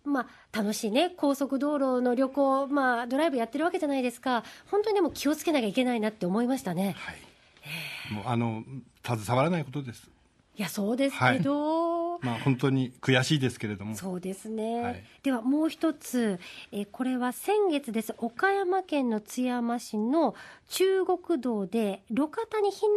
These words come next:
Speaker 1: 難していた親子二人に大型トレーラーが横転して突っ込んで、えー、二人が亡くなるという事故がありました。これについては、家木さん、どのような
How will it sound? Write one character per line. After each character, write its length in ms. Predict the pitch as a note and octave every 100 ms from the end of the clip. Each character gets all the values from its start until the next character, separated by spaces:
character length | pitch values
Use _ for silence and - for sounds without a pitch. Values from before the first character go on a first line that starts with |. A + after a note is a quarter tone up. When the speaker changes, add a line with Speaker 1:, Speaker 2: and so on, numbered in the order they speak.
| G#4
Speaker 1:
難 160 | F#4+ E4
し 120 | -
て 180 | E4 D#4+
い 60 |
た 200 | D4 D4+ -
親 300 | D#4+ E4+ E4
子 540 | _ - B3+ A#3+ G#3+
二 340 | - - E4+ E4+
人 200 | E4 D#4
に 200 | F#4 F4 -
大 220 | A#3+ C4
型 260 | B3 B3 A#3+
ト 140 | A#3+
レ 140 | B3 A#3+
ー 40 |
ラ 140 | G#3+ G3+
ー 20 |
が 160 | B3 -
横 200 | C4 C#4+
転 360 | D4 C#4 C#4 C4+
し 40 |
て 100 | C4+
突 200 | - D4
っ 20 | - -
込 140 | D#4
ん 140 | D4 C#4+
で、 220 | F#4 F#4 - - -
え 100 | F#3
ー、 20 |
二 220 | F3 G#3+
人 100 | G#3
が 120 | F3+ E3
亡 140 | F3
く 140 | F3
な 100 | A3+
る 120 | A3+ -
と 120 | G3
い 100 | F3+
う 140 | F3 F#3
事 200 | F#3 G3
故 160 | G3
が 220 | F#3+ C4+ -
あ 100 | F3+
り 120 | E3+
ま 180 | D#3 C3+
し 100 | -
た。 240 | - - - - - -
こ 80 | A3
れ 100 | A3
に 120 | A3
つ 140 | G#3+ A#3
い 80 |
て 140 | G#3 G3
は、 140 | F3 -
家 160 | G3+
木 80 | F#3
さ 160 | - E3+
ん、 80 | E3
ど 140 | F3+
の 140 | G3+
よ 220 | G3+ F#3+ F3
う 40 |
な 260 | E3+ F#3